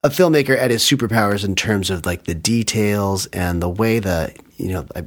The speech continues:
I, I won't say camera moves, but that's exactly what, what it does, is, like, the camera moving through, um,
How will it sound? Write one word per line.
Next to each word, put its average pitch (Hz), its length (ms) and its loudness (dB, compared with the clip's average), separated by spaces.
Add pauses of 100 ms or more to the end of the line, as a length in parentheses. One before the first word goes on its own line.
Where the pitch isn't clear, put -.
(120)
I, 82 180 -6
I 90 60 -4
won't 90 220 -4
say - 80 -6
camera 87 420 -4
moves, 85 320 -2
but - 140 -16
that's 85 180 -4
exactly 85 380 -4
what, 78 240 -6
what 87 220 -6
it 76 80 -6
does, 95 220 -2
is, 82 140 -6
like, 82 120 -6
the 82 80 -8
camera 92 420 -2
moving 92 500 -2
through, 90 400 -2 (500)
um, 82 500 -4